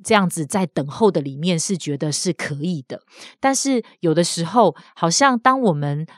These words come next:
呃，成为了领受上帝话语的儿女，当我们真的从神那里领受一些的信息跟应许的时候，我们真的就是需要把神的应许存留下来。有的时候我们不知道要存留多久，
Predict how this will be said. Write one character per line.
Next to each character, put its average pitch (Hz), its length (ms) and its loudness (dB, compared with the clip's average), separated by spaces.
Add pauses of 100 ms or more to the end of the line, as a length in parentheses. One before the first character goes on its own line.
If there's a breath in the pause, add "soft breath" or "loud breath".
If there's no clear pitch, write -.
呃， 151 180 -4
成 175 260 2
为 208 140 10
了 214 160 8
领 151 180 0
受 190 300 4
上 185 300 2
帝 175 180 0
话 180 260 2
语 135 120 -2
的 139 100 -8
儿 135 220 -6
女， 156 180 -6
当 226 160 2
我 202 80 2
们 165 100 0
真 269 200 0
的 254 100 4
从 160 240 -2
神 156 240 -2
那 196 100 2
里 160 140 0
领 147 180 -6
受 190 240 0
一 180 60 0
些 175 180 0
的 160 120 0
信 185 240 0
息 147 180 -4
跟 170 240 -2
应 165 160 0
许 - 160 -10
的 127 140 -8
时 - 180 -8
候， 147 260 -4 (360 loud breath)
我 160 80 -2
们 160 160 -2
真 247 180 4
的 240 100 4
就 202 140 0
是 196 140 0
需 - 180 -2
要 190 160 2
把 139 180 -4
神 147 240 -4
的 165 120 0
应 190 200 2
许 143 320 -4 (220 loud breath)
存 151 300 -2
留 151 200 2
下 151 320 -2
来。 123 240 -8 (320 soft breath)
有 196 120 2
的 214 80 4
时 233 180 -2
候 269 160 4
我 233 60 6
们 160 160 0
不 180 100 -6
知 220 140 -4
道 254 140 2
要 220 100 6
存 156 260 0
留 160 160 2
多 202 300 2
久， 160 300 -2